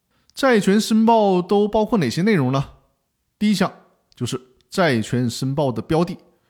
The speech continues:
说白了就是你想申报多少钱，甚至可以说你拍脑袋想出一个数都可以。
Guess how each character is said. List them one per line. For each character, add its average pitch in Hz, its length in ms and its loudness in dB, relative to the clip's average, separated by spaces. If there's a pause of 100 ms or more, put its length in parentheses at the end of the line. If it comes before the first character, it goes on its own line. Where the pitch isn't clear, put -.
(160)
说 - 120 -8
白 143 140 2
了 165 160 -2
就 139 120 -6
是 131 120 -4 (260)
你 185 160 -2
想 113 220 -4
申 170 300 0
报 190 180 -2
多 165 120 -2
少 123 60 -2
钱， 95 240 -12 (680)
甚 285 200 0
至 214 60 4
可 170 80 4
以 190 80 4
说 - 240 -4 (240)
你 147 200 -2
拍 262 280 -2
脑 156 180 0
袋 165 80 0
想 151 220 -2
出 147 100 0
一 160 80 0
个 170 80 0
数 180 240 -6
都 180 80 -6
可 151 160 -2
以。 143 120 -4